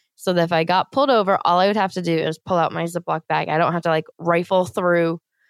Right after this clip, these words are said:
my glove compartment when I'm all flustered and nervous and the cop is standing there, and that's awful. So a few weeks ago, I actually was thinking about this on my long forty-five minute ride home,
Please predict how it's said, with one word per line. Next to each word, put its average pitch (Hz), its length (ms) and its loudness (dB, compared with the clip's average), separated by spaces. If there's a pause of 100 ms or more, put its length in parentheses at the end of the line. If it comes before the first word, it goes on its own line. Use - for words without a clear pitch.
(140)
my 190 120 0
glove 233 240 2
compartment 175 420 0
when 170 80 0
I'm 165 140 0
all 190 120 4
flustered 185 540 -4
and 175 160 2
nervous 165 400 0
and 175 100 -14
the 170 80 -8
cop 175 300 -4
is 196 120 -18
standing 170 460 -2
there, 160 140 -2
and 165 140 -4
that's 151 240 -6
awful. - 400 -6 (360)
So 185 440 0 (840)
a 190 80 -2
few 277 220 2
weeks 403 340 0
ago, 190 160 0 (200)
I 190 200 2
actually 185 320 -2
was 185 200 -12 (100)
thinking 269 320 -2
about 156 300 -2
this 185 320 -4
on 165 220 -2
my 151 160 -2
long 151 320 -2
forty-five 160 460 -6
minute 151 220 -4
ride 147 200 -4
home, 156 260 -6